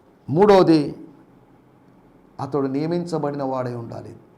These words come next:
ప్రభువు చేత. Appointed by God. దేవుని చేత, దేవుని పని కొరకు, దేవుని చేత, దేవుని కొరకు ఏర్పాటు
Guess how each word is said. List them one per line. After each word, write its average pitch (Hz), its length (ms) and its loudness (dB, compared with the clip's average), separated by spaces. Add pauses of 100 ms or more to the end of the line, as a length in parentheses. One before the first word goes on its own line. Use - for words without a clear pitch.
(120)
ప్రభువు 123 260 -4
చేత. - 280 -16 (1700)
Appointed 208 600 -2
by 139 220 -6
God. 104 320 -16 (2000)
దేవుని 233 680 2
చేత, 202 720 2 (640)
దేవుని 190 460 0
పని 165 380 -6
కొరకు, 123 420 -10 (1900)
దేవుని 165 300 0
చేత, 185 420 -2
దేవుని 185 500 -4
కొరకు 175 480 -6
ఏర్పాటు 160 680 -10